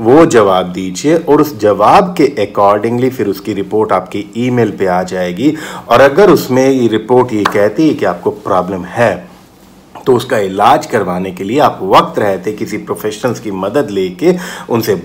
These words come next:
बाहर आ सकते हैं, वक्त रहते इसको ठीक कर सकते हैं। और अगर ये report कहती है कि कोई problem नहीं, तो ये tension को छोड़ के मत हो जाइए।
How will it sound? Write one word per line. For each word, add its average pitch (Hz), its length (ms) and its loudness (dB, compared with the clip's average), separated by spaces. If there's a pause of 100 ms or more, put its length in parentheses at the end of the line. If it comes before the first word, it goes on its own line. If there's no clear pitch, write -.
बाहर 123 320 4
आ 143 140 6
सकते 143 360 -2
हैं, 156 80 2
वक्त 104 320 0
रहते 95 320 -2
इसको 131 200 -2
ठीक 139 300 -4
कर 131 140 2
सकते 135 320 -2
हैं। 143 140 0 (300)
और 170 80 4
अगर 180 220 6
ये - 100 8
report 160 400 4
कहती 123 300 2
है 127 80 2
कि 127 140 0
कोई 143 460 2
problem 101 440 0
नहीं, 101 140 -4
तो 139 120 -2
ये 135 100 4
tension 127 440 0
को 120 120 2
छोड़ 139 320 2
के 135 120 0
मत 147 480 2
हो 123 120 2
जाइए। 87 400 -6